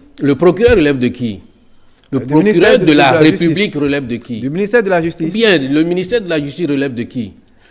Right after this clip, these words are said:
Speaker 1: Maintenant, ce que je voulais vous dire, moi, je suis d'accord pour la séparation des choses. Mais il faut permettre aux juges d'agir dans une certaine sérénité.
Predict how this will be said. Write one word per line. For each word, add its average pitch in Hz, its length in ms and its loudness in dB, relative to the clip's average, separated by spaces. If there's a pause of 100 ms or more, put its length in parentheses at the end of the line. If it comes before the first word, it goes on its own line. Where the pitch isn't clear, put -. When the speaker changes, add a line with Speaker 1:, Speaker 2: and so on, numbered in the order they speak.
Speaker 1:
Maintenant, 202 240 -6
ce 180 100 -8
que 185 120 -6
je 123 100 -8
voulais 117 220 -4
vous 101 160 -8
dire, 92 320 -12 (460)
moi, 190 220 -12
je 240 80 -12
suis 151 160 -14
d'accord 123 500 -8
pour 135 100 -10
la 104 80 -6
séparation 104 640 -12 (380)
des 98 100 -14
choses. 95 460 -10 (340)
Mais 123 280 -2 (100)
il 190 100 -4
faut 190 160 -2
permettre 156 560 -4
aux 123 120 0
juges 175 440 -4 (260)
d'agir 127 500 -2
dans 123 180 -2
une 147 160 0
certaine 147 400 -4
sérénité. 110 680 -6